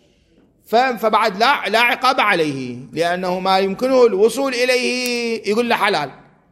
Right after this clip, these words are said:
والواقع اللي هو حرام لا يمكنه الوصول إليه، فالعاقبة على ماذا؟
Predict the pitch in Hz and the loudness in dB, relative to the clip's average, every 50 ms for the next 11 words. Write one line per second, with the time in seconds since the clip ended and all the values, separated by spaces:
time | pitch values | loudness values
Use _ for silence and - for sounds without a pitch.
0 | _ _ _ _ _ _ _ _ _ - 170 220 254 269 262 277 277 269 - 262 | _ _ _ _ _ _ _ _ _ 0 4 4 4 6 6 4 4 4 2 0
1 | 226 220 220 220 233 233 254 262 262 - 247 262 269 262 254 247 247 240 226 220 | -4 -4 -4 -2 -2 0 0 0 -2 -2 -2 -2 0 0 0 0 0 0 -2 -4
2 | 202 156 170 240 254 247 233 226 240 226 214 202 196 190 190 160 165 180 165 160 | -6 0 2 4 4 4 2 0 -2 -2 -2 -2 -2 -2 -2 -4 -4 -6 -6 -4
3 | 160 156 147 143 143 - - - - _ - 190 185 - - 240 254 254 269 240 | -4 -4 -4 -6 -10 -16 -20 -20 -20 _ -8 -6 -6 -2 0 0 0 2 2 2
4 | 214 233 233 226 220 214 190 165 156 147 139 139 - - | 2 4 4 4 4 2 2 0 -2 -4 -8 -10 -16 -20